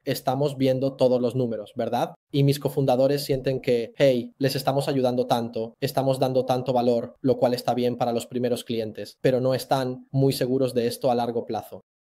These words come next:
Ahora, proporcionando contexto, antes de llegar a mi pregunta, eh, basé nuestro modelo de precios en dos cosas.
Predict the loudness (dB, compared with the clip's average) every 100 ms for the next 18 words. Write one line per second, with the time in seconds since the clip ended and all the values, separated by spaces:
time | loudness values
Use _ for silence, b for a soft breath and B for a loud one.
0 | _ _ _ 0 2 0 -6 _ _ _
1 | _ _ _ 0 0 0 0 0 -2 -2
2 | -2 -2 -2 -4 -4 -4 -6 -4 -2 0
3 | 0 0 -2 -4 -4 -2 -2 -4 -4 -6
4 | -4 -2 -2 -2 -2 -2 -2 -2 0 -2
5 | -2 -2 0 0 0 -2 -2 -4 -4 -8
6 | -6 -6 -6 -6 -8 -8 -10 -18